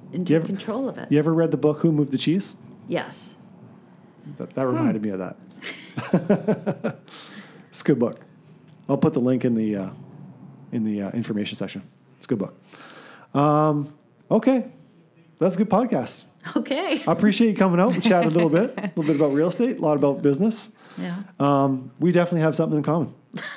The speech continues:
Speaker 2: I could
Speaker 1: Okay.
Speaker 2: chat forever.
Speaker 3: I wonder if both of you are on the same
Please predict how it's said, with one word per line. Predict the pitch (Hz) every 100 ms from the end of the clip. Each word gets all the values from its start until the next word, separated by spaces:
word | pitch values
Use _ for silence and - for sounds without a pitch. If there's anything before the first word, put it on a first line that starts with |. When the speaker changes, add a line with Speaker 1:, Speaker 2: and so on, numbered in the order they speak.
| - - - _ - - -
Speaker 2:
I | -
could | 185 247
Speaker 1:
Okay. | 294 170
Speaker 2:
chat | 175 151
forever. | - 135 139 117 - - -
Speaker 3:
I | 220
wonder | 220 233 226
if | 214 220
both | 165 160
of | 160
you | 156
are | 156
on | 143 147
the |
same | 147 - 143 139 143 139 139